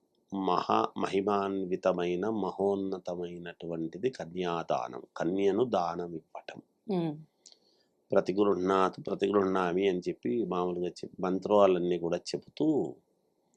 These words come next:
Speaker 1: పాలల్లో అద్ది వాళ్ళ చేతుల్లో పెట్టటం అనేటువంటిది, అప్పగింతలు అనేటువంటివి చేస్తాం.
Speaker 2: మ్మ్.
Speaker 1: కన్యాదానం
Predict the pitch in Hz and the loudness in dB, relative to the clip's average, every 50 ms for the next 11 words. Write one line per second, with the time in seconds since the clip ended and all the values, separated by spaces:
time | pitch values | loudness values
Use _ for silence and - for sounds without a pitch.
0 | _ _ _ _ _ _ _ _ _ _ _ _ - 92 80 85 92 98 107 113 | _ _ _ _ _ _ _ _ _ _ _ _ 0 2 4 4 4 6 8 8
1 | 113 113 110 110 110 110 110 107 107 101 95 92 92 95 107 135 135 120 98 95 | 8 8 8 8 10 10 10 10 10 8 8 6 4 -2 -2 0 2 2 2 0
2 | 98 175 202 - _ _ _ _ _ - 104 101 98 95 92 92 98 98 92 - | -4 -6 -10 -16 _ _ _ _ _ -4 2 6 8 8 8 8 6 4 2 2
3 | - - 92 90 - 98 92 95 101 104 98 - - - - _ - 92 - 90 | 0 0 0 2 0 -2 -2 0 0 -2 -2 -4 -8 -10 -10 _ -8 -6 -6 -6
4 | 90 90 - - _ - 85 85 85 85 80 - 87 85 80 76 - - 92 147 | -6 -6 -10 -12 _ -4 -2 0 0 0 -2 -4 -6 -8 -8 -8 -10 -10 -8 -6
5 | 190 - - - - _ - 107 101 98 98 95 90 - 78 73 76 78 - - | -6 -6 -6 -8 -12 _ 0 2 2 2 0 -2 -2 -4 -4 -4 -4 -6 -6 -8
6 | - 85 82 78 - - 73 69 - - 76 - - - - - - _ _ - | -8 -8 -8 -8 -8 -10 -12 -10 -12 -14 -14 -12 -12 -10 -10 -10 -10 _ _ -20
7 | - _ _ _ _ _ - - _ - 214 208 190 175 160 156 92 95 98 98 | -20 _ _ _ _ _ -20 -8 _ 0 2 2 2 0 0 -2 0 2 4 4
8 | 98 95 92 90 82 90 82 82 85 90 85 | 6 6 4 4 2 2 2 2 0 -2 -4